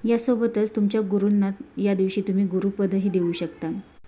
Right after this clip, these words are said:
तर आज गुरुपौर्णिमेनिमित्त आपण स्वामींच्या सेवा करणारच आहोत. तर स्वामींच्या सेवे, प्रभावी सेवेबरोबरच आपल्याला काही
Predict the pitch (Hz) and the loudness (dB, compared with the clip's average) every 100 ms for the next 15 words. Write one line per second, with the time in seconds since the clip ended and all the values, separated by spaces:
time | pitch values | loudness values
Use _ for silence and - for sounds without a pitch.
0 | - - 240 226 226 208 208 220 226 226 | -20 -6 -2 0 0 0 2 2 2 2
1 | 226 220 220 220 214 202 - 190 202 202 | 2 2 4 4 2 0 -2 -2 -2 0
2 | 202 226 196 202 214 208 214 196 196 196 | 0 2 2 4 2 0 0 0 -2 -2
3 | 190 185 190 190 175 170 180 196 220 202 | 0 -2 -4 -4 -4 -4 -4 -4 0 2
4 | 202 214 208 214 196 214 220 - - - | 4 2 -2 0 2 4 2 -2 -20 -18
5 | - - 196 202 202 196 214 - 202 202 | -12 -10 -2 0 2 0 0 0 2 2
6 | 196 202 202 190 185 196 190 190 196 190 | 2 0 0 0 -2 -4 -2 -2 0 0